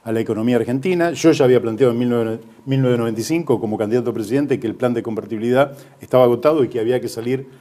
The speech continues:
planificadamente del mismo. Así que, eh, el dólar sube, sube, bueno, por, eh,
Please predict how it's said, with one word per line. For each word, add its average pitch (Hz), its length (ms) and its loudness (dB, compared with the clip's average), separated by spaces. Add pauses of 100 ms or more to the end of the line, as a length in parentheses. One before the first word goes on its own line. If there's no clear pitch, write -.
(120)
planificadamente 117 760 -2
del 143 140 -2
mismo. 170 340 -6 (1040)
Así 151 280 -6
que, 160 360 4
eh, 139 460 4
el 135 120 0
dólar 151 300 2
sube, 202 420 0
sube, 143 720 -2 (400)
bueno, 127 440 -6 (180)
por, 113 340 -4
eh, 104 160 -16